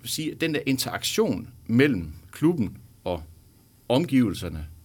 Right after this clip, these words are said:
det vil være så fans, det vil være så sponsorer, presse for den sags skyld, det betyder sindssygt meget for dem. Og der, der, og det siger Paul Conway, der har europæiske klubber sindssygt meget at lære. Altså, de har virkelig, virkelig meget at lære. Der synes jeg, de skal komme, altså, der synes, der synes jeg, de kommer med nogle gode ting. Der synes jeg,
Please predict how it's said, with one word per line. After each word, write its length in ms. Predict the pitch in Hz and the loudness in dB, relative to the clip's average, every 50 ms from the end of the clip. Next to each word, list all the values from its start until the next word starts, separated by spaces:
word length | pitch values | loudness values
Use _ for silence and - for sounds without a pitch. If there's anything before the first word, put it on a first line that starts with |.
| - - | -8 -4
det 80 | 117 | 0
vil 20 | 107 | 0
være 100 | 110 98 | 0 0
så 100 | - 98 | 0 -4
fans, 360 | - - 110 117 131 135 - | -4 -2 0 0 0 0 0
det 100 | - 98 | 0 0
vil 20 | |
være 100 | 95 95 | 0 0
så 120 | 87 - 92 | 0 -2 -6
sponsorer, 600 | - - 104 98 - - - 117 127 139 131 120 - - - - - - - _ _ - | -4 -2 -2 -2 0 0 2 2 4 4 4 2 0 -4 -18 -18 -20 -20 -20 _ _ -16
presse 380 | - - 95 117 139 - - - | -4 0 0 0 0 0 -6 -12
for 120 | - - | -10 -8
den 160 | 101 104 101 | -8 -8 -8
sags 180 | - - 98 - | -8 -8 -10 -8
skyld, 200 | - 110 110 110 - - - - - - - - - _ _ _ _ _ _ - | -6 -8 -8 -8 -10 -16 -20 -20 -20 -20 -20 -20 -20 _ _ _ _ _ _ -2
det 120 | 139 127 | -2 -2
betyder 320 | 139 127 - 175 175 139 | -2 -4 -2 0 0 0
sindssygt 400 | 120 - - 202 - - - 85 | 0 -2 -4 -4 -6 -8 -10 -8
meget 200 | 85 87 90 98 | -6 -6 -6 -8
for 140 | - 92 90 | -8 -10 -10
dem. 120 | 85 87 - - _ | -12 -12 -16 -18 _
Og 180 | - - - - | -14 -8 -2 2
der, 160 | 170 147 127 - - _ - | 2 2 2 0 -4 _ -4
der, 240 | - 160 156 143 120 | -2 0 0 2 0
og 320 | 101 90 - - 104 - | 0 -2 -4 -6 -8 -4
det 100 | - 135 | -2 -2
siger 160 | - 127 127 120 | 0 2 0 2
Paul 200 | - 104 98 - | 2 0 0 0
Conway, 300 | - 110 117 113 98 87 - - - | 0 2 2 2 0 -2 -4 -4 -2
der 60 | 113 | -2
har 220 | - - 123 120 117 | 0 0 0 0 0
europæiske 520 | 110 107 104 - 123 120 101 - - - | 0 -2 -2 0 2 2 2 0 -2 -8
klubber 280 | - - 98 95 - 80 | -10 -10 -8 -8 -8 -6
sindssygt 580 | - - - - - 123 120 - - 85 78 | -4 -4 -2 -2 -2 -4 -4 -6 -6 -4 -2
meget 240 | 85 80 78 85 82 | -2 0 0 -2 -2
at 80 | 87 82 | -4 -4
lære. 240 | 85 87 90 90 90 | -6 -6 -6 -6 -8
Altså, 180 | 92 - - | -10 -10 -8
de 160 | 82 - 98 | -6 -4 -2
har 80 | 95 95 | -2 -4
virkelig, 460 | 90 101 107 120 131 120 - 85 80 | -4 -2 0 0 0 0 -2 -6 -6
virkelig 280 | 87 87 87 - 90 87 | -4 -6 -6 -6 -4 -4
meget 180 | 85 92 95 | -2 -2 -2
at 60 | 92 90 | -4 -4
lære. 160 | 90 90 90 - - - - - - - _ _ - | -4 -4 -6 -8 -10 -16 -16 -18 -20 -20 _ _ 0
Der 120 | 214 214 | 0 2
synes 200 | - 175 160 - | 2 0 0 2
jeg, 100 | 131 113 110 | 2 2 0
de 60 | 101 | -2
skal 180 | - - 101 | -6 -8 -6
komme, 360 | - - 117 120 131 127 123 120 - - - - - - - - - | -2 0 2 4 4 2 2 0 -4 -12 -16 -18 -20 -20 -18 -10 -6
altså, 160 | 123 - 185 | -4 -2 0
der 40 | 170 | 0
synes, 200 | - 170 151 - | 0 0 -2 -4
der 160 | - - - | -2 -2 0
synes 200 | - 196 175 - | 0 0 0 0
jeg, 80 | 117 - | 0 0
de 40 | |
kommer 320 | - - - 165 165 107 82 | -2 -2 0 2 2 2 2
med 100 | 87 87 | 0 0
nogle 160 | 87 90 90 | -2 -2 0
gode 220 | - 117 127 120 | 2 2 2 2
ting. 180 | - 117 113 - | 2 0 -2 -2
Der 60 | - | -2
synes 180 | 139 170 165 127 | -2 -2 -2 -2
jeg, 80 | 120 | -2